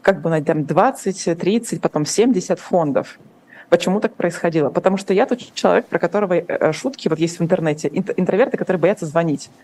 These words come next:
Вот чтоб я кому-то позвонила или те-, написала в фонд, типа: «Я хочу быть вашим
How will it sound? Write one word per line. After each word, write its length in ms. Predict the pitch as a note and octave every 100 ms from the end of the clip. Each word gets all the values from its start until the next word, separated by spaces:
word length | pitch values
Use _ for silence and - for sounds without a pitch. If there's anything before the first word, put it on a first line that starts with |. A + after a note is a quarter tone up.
| - - - -
Вот 120 | -
чтоб 200 | - G3
я 140 | G3+ A#3
кому-то 340 | F#3 G3 F#3+
позвонила 500 | D#3+ D#3+ E3 G3+ C#4+
или 220 | - F3
те-, 200 | E3+ E3
написала 600 | F3+ - - F#3+ F#3+ E3+
в 60 | D#3
фонд, 320 | - A#3 B3
типа: 160 | G#3+ A3
«Я 180 | E4
хочу 260 | F4 E4+ F#4+
быть 160 | F4 E4
вашим 340 | F4+ E4 C#4